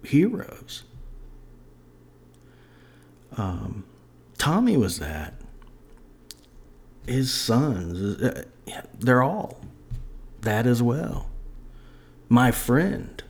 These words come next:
all of my friends who serve, um, none of them wanna hear they're a hero. They don't wanna hear that. And I get it, you know. I wouldn't wanna hear it either.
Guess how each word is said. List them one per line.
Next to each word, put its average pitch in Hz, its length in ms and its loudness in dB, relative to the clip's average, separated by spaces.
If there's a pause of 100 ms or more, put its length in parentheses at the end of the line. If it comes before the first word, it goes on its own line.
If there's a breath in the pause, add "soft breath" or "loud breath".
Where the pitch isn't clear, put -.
(720 soft breath)
all 170 260 8
of 147 80 10
my 92 220 6
friends 82 480 -2
who 92 120 0
serve, - 640 -2 (1200 soft breath)
um, 110 560 -4 (220)
none 208 240 10
of 131 120 8
them 107 180 6
wanna 87 180 2
hear 127 500 8
they're 85 340 0
a - 20 -2
hero. - 600 -2
They - 100 -2
don't 214 120 -2
wanna 90 160 0
hear 76 300 -4
that. 85 440 -6
And 139 100 2
I 151 60 6
get 143 320 6
it, - 240 0 (100)
you 107 100 2
know. 147 340 0 (960)
I 131 120 0
wouldn't 156 240 6
wanna 127 160 8
hear 127 400 4
it 123 120 6
either. 139 480 2